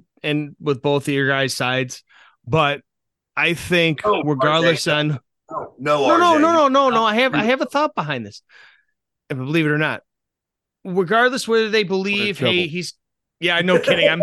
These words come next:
Speaker 1: thinking, I'm thinking, I'm thinking, guys. So you know it's be an issue. You can see the smoke coming out of my ears. No, don't do it. Um, whether they go, they think it's gonna be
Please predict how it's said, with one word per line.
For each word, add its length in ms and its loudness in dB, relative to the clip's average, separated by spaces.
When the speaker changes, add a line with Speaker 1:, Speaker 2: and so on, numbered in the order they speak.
Speaker 1:
thinking, 320 2
I'm 180 4
thinking, 520 0
I'm 180 -2
thinking, 460 -2
guys. 300 0
So 80 -6
you 100 0
know 140 2
it's 180 -2
be 220 -2
an 80 -4
issue. 340 -6
You 80 -8
can 80 -2
see 100 -4
the 100 -6
smoke 340 -4
coming 260 -4
out 100 0
of 80 -4
my 60 -2
ears. 260 -4
No, 260 -12
don't 240 -12
do 200 -12
it. 80 -12
Um, 360 -4
whether 300 0
they 220 2
go, 360 0
they 140 -2
think 300 -6
it's 200 -8
gonna 220 -4
be 480 -4